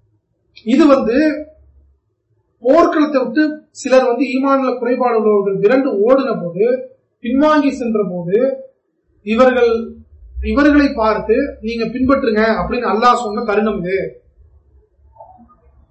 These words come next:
அப்படின்னு சொல்லி காட்டுறாங்க. அடுத்ததாக இப்னு அபி ஹாத்திம்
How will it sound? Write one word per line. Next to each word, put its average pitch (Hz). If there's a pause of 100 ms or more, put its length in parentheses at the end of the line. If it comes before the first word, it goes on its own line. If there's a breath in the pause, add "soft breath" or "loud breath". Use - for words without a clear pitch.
அப்படின்னு 220
சொல்லி 214
காட்டுறாங்க. 175 (400)
அடுத்ததாக 220 (1200)
இப்னு 220
அபி 254
ஹாத்திம் 247